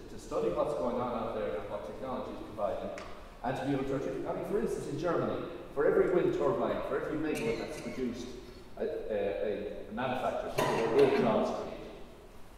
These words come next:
There were eight jobs created. Now, you know,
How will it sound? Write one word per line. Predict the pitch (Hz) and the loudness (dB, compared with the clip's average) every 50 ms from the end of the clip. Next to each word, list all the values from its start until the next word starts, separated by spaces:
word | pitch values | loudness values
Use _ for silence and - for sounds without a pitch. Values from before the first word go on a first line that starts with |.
| - - - - - - | -18 -18 -16 -16 -12 -8
There | 104 107 | -8 -6
were | 123 - - | -4 -2 2
eight | 143 156 147 104 107 | 4 4 4 4 4
jobs | - - - - - - - - | 2 2 0 0 0 -2 -2 -4
created. | 101 - - - - - - - - - - - - - - - | -4 -4 -6 -8 -10 -12 -12 -14 -14 -14 -14 -14 -16 -14 -6 -2
Now, | 135 135 131 135 135 135 135 - - - - - - - - - - - - - - - | -2 0 0 0 0 0 -2 -4 -6 -8 -10 -12 -12 -14 -14 -16 -16 -18 -18 -16 -8 -4
you | 143 151 | 0 0
know, | - - - - - - | 2 2 2 2 0 0